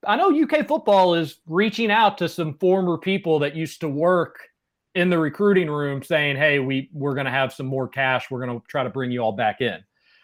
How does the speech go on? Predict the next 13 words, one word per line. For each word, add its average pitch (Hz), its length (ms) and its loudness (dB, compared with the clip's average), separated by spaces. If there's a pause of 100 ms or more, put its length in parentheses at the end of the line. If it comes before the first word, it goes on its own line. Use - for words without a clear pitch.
(340)
So 180 480 6 (640)
they're 202 140 6
doing 220 300 6
it. 101 140 -14 (380)
Whatever 226 380 4
Mitch 226 480 4
and, 170 560 2 (140)
whatever 202 380 4
Mitch 208 320 2
and 165 100 -2
Stoops 202 320 -2
talked 196 300 2
about, 214 320 4